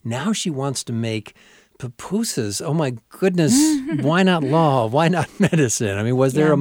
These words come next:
Speaker 1: moment when they thought, "We love the fact that you're honoring our tradition, but, you know, what's wrong with you?"
Speaker 2: Mm-hmm. <laughs> Yeah, I mean, I mean, I, they were always like, "What is she up to?" I
Speaker 1: Oh.
Speaker 2: was always coming home with these ideas and plans,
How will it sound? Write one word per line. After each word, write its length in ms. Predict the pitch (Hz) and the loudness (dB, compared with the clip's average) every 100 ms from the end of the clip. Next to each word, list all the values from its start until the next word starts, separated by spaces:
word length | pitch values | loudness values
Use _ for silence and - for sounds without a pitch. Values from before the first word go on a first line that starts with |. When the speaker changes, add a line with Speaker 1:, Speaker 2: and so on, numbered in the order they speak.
| 139 | 2
Speaker 1:
moment 200 | 151 143 | 0 -2
when 120 | 120 | -2
they 120 | 120 | -4
thought, 240 | 110 123 110 - - - - - | -2 -4 -4 -12 -20 -20 -18 -10
"We 220 | 113 117 | -6 -4
love 320 | 107 110 147 | -2 -4 -4
the 100 | 160 | -4
fact 280 | - 104 - | -2 -4 -4
that 160 | 104 | -8
you're 100 | 107 101 | -6 -4
honoring 360 | 101 101 95 | -4 -4 -6
our 80 | 90 | -8
tradition, 560 | - 98 107 - 110 92 | -10 -8 -8 -6 -6 -6
but, 160 | 90 - - 131 107 | -10 -14 -16 -14 -14
you 100 | 107 | -14
know, 240 | 104 120 _ | -16 -18 _
what's 220 | 117 110 - | -18 -16 -14
wrong 180 | 104 254 | -6 -6
with 140 | 277 - | -6 -10
you?" 0 | |
Speaker 2:
Mm-hmm. 200 | 285 277 | -8 -10
<laughs> 20 | - _ - 247 - 453 - - | -14 _ -10 -10 -2 -2 -2 -8
Yeah, 260 | 370 - 240 | -2 -2 0
I 40 | 240 | 0
mean, 300 | 277 269 254 175 - 185 - - | 0 -2 -2 -6 -4 -10 -10 -6
I 60 | 240 | -2
mean, 180 | 262 254 | 0 0
I, 180 | 254 | 0
they 120 | 233 247 | 0 0
were 100 | 254 | 0
always 260 | 277 294 | -2 -2
like, 180 | 247 233 | -4 -4
"What 120 | 247 285 | -2 -4
is 100 | 311 | -4
she 220 | - 285 | -8 -4
up 220 | 240 - | -4 -4
to?" 200 | - 208 | -4 0
I 80 | 185 | 2
Speaker 1:
Oh. 60 | |
Speaker 2:
was 140 | 208 214 | 0 0
always 400 | 220 233 233 - | -2 0 -2 -4
coming 320 | - 208 208 | -2 0 0
home 300 | 196 190 185 | 0 -2 -2
with 120 | 185 | -4
these 200 | - 180 | -6 -8
ideas 640 | 175 175 175 175 170 170 170 | -6 -6 -6 -6 -4 -6 -6
and 140 | 165 | -10
plans, 800 | - 175 175 175 170 170 175 - | -6 -6 -4 -4 -4 -6 -8 -12